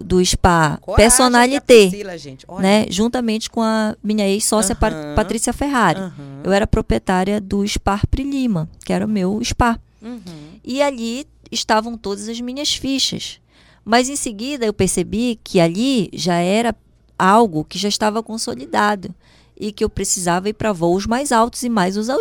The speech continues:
Speaker 1: ousadia. Foi quando eu vendi a minha parte pra Patrícia, minha amiga, que por sinal tá fazendo um excelente trabalho dentro do salão Personalité,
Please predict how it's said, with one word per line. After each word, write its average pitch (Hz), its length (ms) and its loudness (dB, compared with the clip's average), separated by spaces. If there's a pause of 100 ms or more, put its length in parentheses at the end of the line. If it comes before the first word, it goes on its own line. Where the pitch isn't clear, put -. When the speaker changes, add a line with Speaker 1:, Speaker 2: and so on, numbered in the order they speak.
(140)
Speaker 1:
ousadia. 233 680 0 (440)
Foi 233 200 2
quando 165 340 -6
eu 165 80 -4 (260)
vendi 190 440 -2
a 302 60 4
minha 311 160 -6
parte 202 320 -2
pra - 160 0
Patrícia, 208 500 -6
minha 185 220 -8
amiga, 196 400 -6 (320)
que - 80 -12
por 202 140 4
sinal 196 280 0
tá 190 120 -2
fazendo 180 360 -4
um 180 80 -2
excelente 220 480 -2
trabalho 180 400 2
dentro 185 240 -2
do 175 120 0
salão 165 360 0
Personalité, 170 840 0